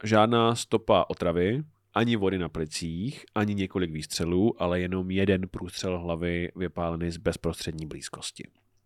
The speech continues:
Eh, takže to, co se reálně stalo, je, že <laughs> Felix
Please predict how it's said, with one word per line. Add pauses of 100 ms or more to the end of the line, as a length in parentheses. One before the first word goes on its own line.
(280)
Eh, (500)
takže (180)
to,
co
se
reálně
stalo,
je,
že
<laughs>
Felix